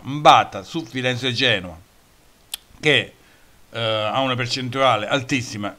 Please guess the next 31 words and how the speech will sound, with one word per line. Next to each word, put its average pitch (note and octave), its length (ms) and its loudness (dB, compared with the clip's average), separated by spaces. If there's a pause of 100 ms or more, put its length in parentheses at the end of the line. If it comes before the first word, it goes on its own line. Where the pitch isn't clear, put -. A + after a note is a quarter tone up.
(320)
di C3 140 0
uscita, A2+ 580 0
e F#3+ 120 0
poi G#2 300 -8 (220)
ci F#3 120 -12
sono C3+ 200 -2
degli C3+ 200 2
abbinamenti B2+ 680 -4
sia C#3+ 420 2 (180)
per C#3 140 -8
quanto C3 520 2
per C3 180 -2
poter B2+ 320 0
centrare A#2 360 0
l'ambo D3 280 0
secco A#2 280 -6
sia C3 280 2
per C3 280 -2
poter B2+ 340 2
centrare A2+ 680 2
il A2+ 160 -8
terno G2 300 -8
secco. - 360 -20 (920)
Andiamo F3 420 8
a D3 60 6
vedere C3+ 480 8
la E3 180 10
statistica B2 600 0
di G#2+ 80 -2
questo G#2+ 280 2
metodo. F#2 460 4